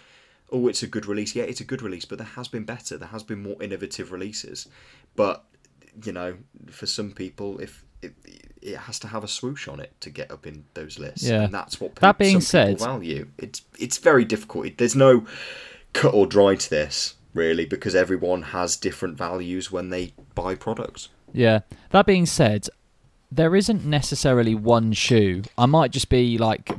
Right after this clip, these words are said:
Speaker 2: blanking here totally. But I think there are, when I think about it, more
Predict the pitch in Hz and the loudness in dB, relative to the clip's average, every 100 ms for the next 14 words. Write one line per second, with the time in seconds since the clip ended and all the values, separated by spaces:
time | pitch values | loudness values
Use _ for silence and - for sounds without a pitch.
0 | - 117 120 113 101 101 98 104 98 - | 0 2 4 2 0 -2 0 -2 -2 2
1 | 110 98 80 - - _ _ _ _ _ | 2 2 -6 -8 -12 _ _ _ _ _
2 | _ _ _ _ _ _ _ - 143 135 | _ _ _ _ _ _ _ 0 2 4
3 | - 202 170 - 156 147 143 135 135 123 | 6 4 4 2 4 6 8 10 10 8
4 | _ _ _ _ _ - 135 180 175 185 | _ _ _ _ _ 0 4 4 4 2
5 | 170 - 104 95 113 127 143 143 139 | 2 2 2 0 0 6 8 10 8